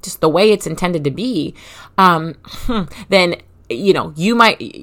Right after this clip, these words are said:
we might be spending some time <laughs> figuring out what we're gonna do about that, right? And figuring out how we're going to approach this situation where, you know, if we're able to create more time,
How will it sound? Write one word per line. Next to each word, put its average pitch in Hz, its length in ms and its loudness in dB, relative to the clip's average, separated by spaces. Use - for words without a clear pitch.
we 175 260 2
might 226 280 2
be 190 100 -2
spending 202 320 2
some 180 180 -2
time 214 760 6
<laughs> - 0 -
figuring 220 500 6
out 185 160 8
what 175 180 6
we're 175 140 6
gonna 147 180 -4
do - 380 -8
about - 360 -6
that, - 260 -2
right? 170 320 0
And 175 180 -2
figuring 185 400 0
out 170 140 0
how 180 340 4
we're 196 80 2
going 175 180 -2
to 160 60 -2
approach 185 460 0
this 160 160 -6
situation 160 580 -4
where, 160 320 -2
you 185 140 -2
know, 156 180 0
if 196 220 2
we're 175 120 2
able 180 160 4
to 180 60 4
create 170 280 0
more 160 140 -2
time, 160 380 -4